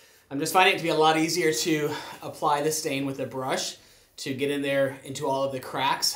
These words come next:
make sure everything is, uh, nice and coated, and then to take a rag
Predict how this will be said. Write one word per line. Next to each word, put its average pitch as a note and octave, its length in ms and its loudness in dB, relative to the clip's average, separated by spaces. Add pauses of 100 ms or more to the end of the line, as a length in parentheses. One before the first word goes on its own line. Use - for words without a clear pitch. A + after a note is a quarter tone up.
(140)
make C#3+ 140 -10
sure C#3+ 160 -6
everything C#3 380 -4
is, C3+ 320 -6 (440)
uh, B2+ 140 -8
nice C3+ 320 -6
and B2 140 -12
coated, D#3+ 400 -4 (760)
and D3 160 -10
then F#3 240 0
to E3 180 -6
take D3 280 -2
a C#3+ 100 -4
rag C3+ 440 -4